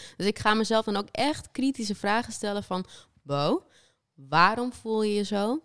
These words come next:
Waarom doet dit zoveel met je?" En dan moet ik mezelf ook echt wel even flink onder de loep nemen. En dan even <laughs> uitvogelen met mezelf waar het vandaan komt. Ja, dat kan van alles zijn. Soms is het jaloezie, soms is het echt omdat ik denk, "I hate it."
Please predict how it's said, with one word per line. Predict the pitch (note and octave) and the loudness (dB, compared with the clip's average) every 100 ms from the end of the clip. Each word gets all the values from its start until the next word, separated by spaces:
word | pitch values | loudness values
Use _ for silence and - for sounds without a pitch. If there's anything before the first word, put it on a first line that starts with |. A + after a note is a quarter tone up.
| _ | _
Waarom | F3 F3+ F#3+ | 0 2 4
doet | F#3 | 2
dit | A3 - | -2 -6
zoveel | G3+ F#3+ F#3 | -6 -4 -4
met | F#3 F#3+ | -4 -6
je?" | - A3 D4 C#4 | -6 -6 -6 -6
En | E3+ | -2
dan | E3+ D#3+ D#3+ | -2 -2 -2
moet | E3+ A3 | 0 0
ik | G#3+ | 0
mezelf | F3+ E3+ E3+ | 0 2 2
ook | E3 D#3 | 0 -6
echt | G3 | -8
wel | - F3 | -6 -6
even | E3+ | -6
flink | E3 G#3 | -6 -6
onder | D#3 D3+ | -4 -4
de | E3+ | -4
loep | B3+ | -4
nemen. | B3+ B3 C4 G4 _ _ _ _ _ _ _ - _ | -2 -2 -2 -6 _ _ _ _ _ _ _ -20 _
En | F3+ | -2
dan | F3 | 0
even | E3+ - E3 E3 - | 0 -2 -2 -4 -8
<laughs> | _ | _
uitvogelen | F#3 F3+ - G#3 G3 - E3+ | -2 0 2 2 2 0 0
met | F3+ | 2
mezelf | F3 D#3+ D#3 D3+ | 2 2 2 4
waar | D3+ | 2
het | D3 | -2
vandaan | - D3+ C#3 C3 | -2 0 2 0
komt. | D3 E3 D#4 - - - - - _ | 0 -2 -4 -8 -18 -20 -20 -20 _
Ja, | A3 | -12
dat | E3 | -12
kan | - D#3 | -10 -8
van | C3+ D3 | -4 -4
alles | F#3+ | -6
zijn. | - F#3+ D#3 _ | -8 -8 -8 _
Soms | - F#3+ F3+ | -6 -2 -2
is | E3+ | -2
het | G3 | -2
jaloezie, | G3+ G3 F#3+ G#3 G3+ | -2 -2 -2 -4 -6
soms | D#3 D#3+ | -6 -2
is | D3+ | -2
het | D3+ | -2
echt | - C#3+ | -6 -8
omdat | D3 C#3+ | -8 -8
ik | C#3 | -6
denk, | C3 C3+ - _ _ - - - - - - - _ _ D3+ | -4 -4 -8 _ _ -20 -20 -20 -20 -20 -20 -20 _ _ -12
"I | |
hate | C#3 C#3 C3+ | -8 -6 2
it." | G3+ - - - | 4 6 6 4